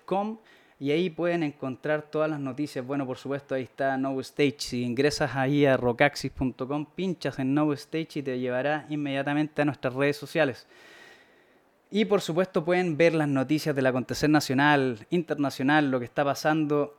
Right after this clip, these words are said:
en la música. Ahí está todo. Y aquí, mira, nuestros próximos invitados, ahí están. Ya se aventura, ¿cierto? Eh, ¿qué va a pasar con estos invitados que son de Concepción,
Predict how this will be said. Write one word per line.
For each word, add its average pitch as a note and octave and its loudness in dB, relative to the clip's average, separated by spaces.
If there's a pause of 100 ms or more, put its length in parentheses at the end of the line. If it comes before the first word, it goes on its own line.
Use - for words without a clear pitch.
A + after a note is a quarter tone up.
(100)
en F3 2
la D#3+ 4
música. D#3+ -2 (1000)
Ahí B2 -4
está D3+ -2
todo. E3+ 4
Y C#3+ 2
aquí, D3+ 0
mira, D3 2 (580)
nuestros C3+ -2
próximos E3 2
invitados, C#3 6
ahí C#3+ 2
están. C#3 0 (480)
Ya C#3 2
se D3 0
aventura, C3+ 2
¿cierto? D#3+ 0
Eh, C3 -6
¿qué F3+ 4
va F3+ 8
a E3 4
pasar F3 2
con E3+ 0
estos D#3 0
invitados D#3 0
que C#3 -10
son D#3 -4
de D3+ -2
Concepción, C#3+ -4